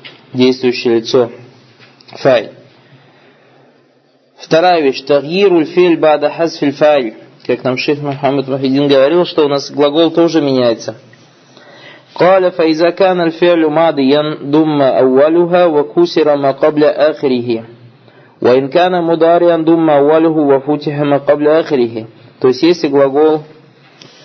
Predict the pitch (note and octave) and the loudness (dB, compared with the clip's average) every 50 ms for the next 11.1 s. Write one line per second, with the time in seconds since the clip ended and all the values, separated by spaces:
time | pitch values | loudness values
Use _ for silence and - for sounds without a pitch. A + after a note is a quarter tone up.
0 | - - - _ _ _ _ - - C3+ C3+ C#3+ E3 E3+ D#3+ D#3 C3+ - - - | -20 -20 -20 _ _ _ _ -8 -4 0 2 4 4 4 2 0 -2 -4 -10 -20
1 | - - - - C3+ C#3 D#3 D#3 D#3+ - - - C3+ C#3+ C#3 - D#3+ D3 - - | -20 -14 -4 0 2 2 2 0 -2 -8 -10 -4 -4 -4 0 0 -2 -2 -2 -4
2 | D3 C3+ C3 C3 C3+ C#3 C#3+ D3+ D#3 E3 D#3 - - - _ - _ _ _ _ | -2 0 2 2 2 2 0 0 0 -2 -4 -8 -16 -20 _ -20 _ _ _ _
3 | _ _ - D3 D#3+ E3+ F#3 F#3 F3+ F3 D#3+ E3 D#3+ D#3+ E3 D#3 D3 C#3+ - - | _ _ 0 2 2 4 4 4 2 4 2 2 2 2 0 -2 -2 -4 -2 0
4 | D3 C#3+ D#3 E3+ F3 F#3 F#3+ F3 - - - - - - - - - _ _ - | 2 2 2 2 0 -2 -4 -8 -14 -20 -20 -20 -20 -20 -20 -20 -20 _ _ -4
5 | B2 B2 C3+ C#3+ D#3 D#3+ D#3+ D3+ D3 C#3+ C3+ C3 C#3 D#3+ E3 E3 D#3+ C3+ - - | -2 0 2 2 2 2 0 0 -2 -4 -4 -2 -2 0 0 0 0 -2 0 0
6 | C#3 C3 C3 C3 B2+ - C#3+ C#3 C3+ B2 A2 G#2+ G#2 - - - - _ _ _ | 2 2 2 2 0 0 0 2 2 0 -2 -4 -8 -10 -16 -20 -20 _ _ _
7 | _ _ _ _ _ _ _ _ _ - B2 A#2+ A#2+ B2 B2+ C3 B2 B2+ C3 C3 | _ _ _ _ _ _ _ _ _ -6 -6 -4 -2 0 0 0 0 0 2 2
8 | B2+ B2 A#2 B2+ C#3+ D3 C#3+ C3+ C3+ C#3 C3+ B2 A#2 B2+ C3 B2 A#2+ - - A#2+ | 2 2 2 2 2 2 2 2 2 2 0 2 2 2 0 0 -2 -4 -6 -6
9 | B2 B2 A#2+ B2+ D3 D3+ D3 C#3+ C3+ C#3 - D3 C#3+ C#3 C#3+ - C3 - - C#3 | -6 -4 -2 0 0 0 0 0 -2 -2 0 0 0 0 -2 -6 -14 -6 -2 0
10 | B2 A#2 G#2+ G#2+ A2 A#2 A#2 - C3 D#3+ C#3+ C#3+ C#3 - - D#3+ D3+ C#3 C3 A2+ | 0 0 0 0 0 -2 -2 -4 -4 -2 -2 -2 -2 0 0 -2 0 0 0 -2
11 | G2+ | -2